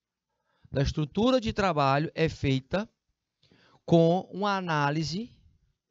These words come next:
de dados dentro, ó, dentro das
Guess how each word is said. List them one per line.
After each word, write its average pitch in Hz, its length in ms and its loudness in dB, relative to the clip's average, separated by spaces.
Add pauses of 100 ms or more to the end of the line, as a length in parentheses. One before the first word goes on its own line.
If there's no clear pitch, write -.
(240)
de 170 180 2
dados 139 720 2 (580)
dentro, 156 640 2
ó, 151 240 4 (760)
dentro 143 1040 2 (500)
das 135 1080 0